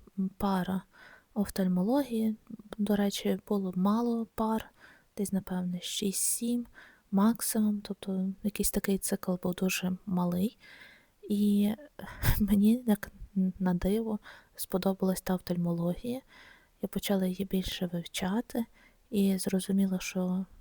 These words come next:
та вроді я і не сліпа, вроді я і в окулярах добре бачу,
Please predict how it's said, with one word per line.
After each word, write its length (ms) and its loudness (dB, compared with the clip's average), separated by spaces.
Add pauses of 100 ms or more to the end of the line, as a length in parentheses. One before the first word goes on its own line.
(120)
та 120 -4
вроді 400 -4
я 100 -2
і 100 -2
не 100 -2
сліпа, 680 -4 (380)
вроді 300 4
я 100 0
і 60 0
в 80 0
окулярах 520 0
добре 300 0
бачу, 580 -2